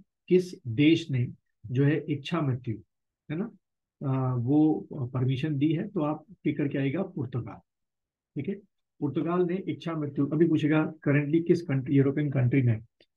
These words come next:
अ, इच्छा मृत्यु की permission जो दी है, तो आप टिक करेंगे पुर्तगाल ने दी है। अब बात करें कि इसके पहले वो कौन कौन सी country या दुनिया में पहली कौन सी कंट्री थी जिसने इच्छा मृत्यु की permission दी थी,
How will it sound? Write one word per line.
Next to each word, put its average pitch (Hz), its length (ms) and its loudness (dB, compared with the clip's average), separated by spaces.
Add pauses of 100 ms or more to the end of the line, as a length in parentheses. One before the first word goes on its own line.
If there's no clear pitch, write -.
(240)
अ, 135 240 0
इच्छा 160 280 0
मृत्यु 151 320 2
की 156 220 2
permission 131 460 0
जो 139 180 2
दी 127 240 4
है, 165 240 0
तो 151 100 -2
आप 131 220 0
टिक - 140 -4
करेंगे 135 260 0
पुर्तगाल 120 480 -4
ने 104 120 -8
दी 110 180 -6
है। 120 80 -8 (600)
अब 151 120 2
बात 170 260 4
करें 190 160 4
कि 175 60 2
इसके 190 200 0
पहले 143 300 2
वो 175 120 2
कौन 156 280 -6
कौन 156 140 -2
सी 165 180 2
country 147 320 2
या 170 80 2
दुनिया 139 320 2
में 185 160 2
पहली 151 240 0
कौन 147 200 -2
सी 135 100 -4
कंट्री 147 340 -2
थी 147 140 0
जिसने 143 360 -2
इच्छा 135 260 -6
मृत्यु 139 300 0
की 139 300 4
permission 127 460 -2
दी 127 180 2
थी, - 260 2